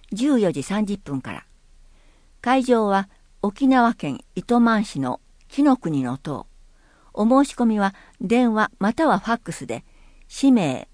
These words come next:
電話番号、参列人数を一月二十四日までに、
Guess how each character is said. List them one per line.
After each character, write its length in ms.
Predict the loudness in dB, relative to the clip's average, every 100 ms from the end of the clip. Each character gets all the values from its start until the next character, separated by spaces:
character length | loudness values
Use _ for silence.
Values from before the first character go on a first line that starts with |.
| -6
電 220 | 0 4
話 140 | 4 4
番 220 | 2 0
号、 320 | -2 -4 -4 -10 _ _
参 300 | -6 2 4
列 260 | 4 2 2
人 240 | 4 4
数 200 | 0 -4
を 180 | -4 -6 -10 -20 -20 -10
一 240 | -8 -2 2
月 260 | 2 2
二 200 | 4 4
十 180 | 4 2
四 140 | 0 -2
日 160 | 0
ま 120 | 0
で 140 | 0 -4
に、 140 | -8